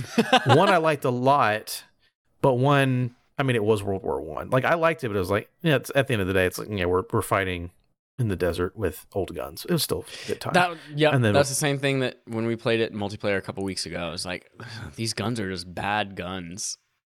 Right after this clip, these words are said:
Speaker 1: I wanna play
Speaker 2: Yeah.
Speaker 1: with good guns."
Speaker 2: It was fun when it came out, but that, you know, at this point, that game's, what, seven years old or something. So, but I'm
Speaker 1: Yeah.
Speaker 2: very excited for a new gun, especially, like, when you, so they showed in the trailers, but where you can change your attachments on the fly, like, you don't have to, like, go into a menu every time you die and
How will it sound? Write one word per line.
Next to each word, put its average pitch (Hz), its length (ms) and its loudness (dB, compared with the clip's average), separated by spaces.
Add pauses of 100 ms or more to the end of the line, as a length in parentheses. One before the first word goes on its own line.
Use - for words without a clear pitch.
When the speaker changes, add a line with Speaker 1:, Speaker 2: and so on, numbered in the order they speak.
(280)
Speaker 1:
I 110 60 -10
wanna 117 120 -8
play 117 100 -2
Speaker 2:
Yeah. - 80 0
Speaker 1:
with 92 60 -10
good 104 300 -4
guns." 85 560 -12 (500)
Speaker 2:
It 156 60 4
was - 100 2
fun 185 100 4
when 160 80 4
it 131 60 0
came 113 220 0
out, 92 120 -2
but - 80 -12
that, 87 140 -6
you 95 60 -2
know, 85 80 2
at 85 220 0
this - 200 -4
point, 85 260 -4
that 76 100 0
game's, 78 260 -4
what, - 160 -6
seven 90 320 -2
years 76 240 -4
old - 140 -4
or - 60 -14
something. - 380 -8
So, - 200 -6 (240)
but 123 160 0
I'm 110 100 0
Speaker 1:
Yeah. 92 60 -4
Speaker 2:
very 98 120 2
excited 92 320 -4
for - 360 -4 (120)
a 135 60 0
new 120 120 4
gun, 120 160 4
especially, 180 520 4
like, 120 260 2
when 131 120 4
you, 120 380 4 (500)
so - 160 0
they 127 120 4
showed 175 160 2
in 160 40 -2
the 127 100 0
trailers, 113 440 2
but 113 140 6
where 113 120 2
you 120 100 2
can 117 140 -2
change 120 340 2
your 107 80 4
attachments 110 480 -4
on 117 60 0
the 98 80 -4
fly, 98 360 4
like, 98 120 0
you 110 60 -2
don't 107 100 2
have 98 80 -2
to, 98 100 2
like, 90 140 0
go 104 160 4
into 101 160 0
a 98 40 2
menu 95 280 0
every 95 180 2
time 101 220 -4
you 95 80 -4
die 95 280 2
and 92 260 -4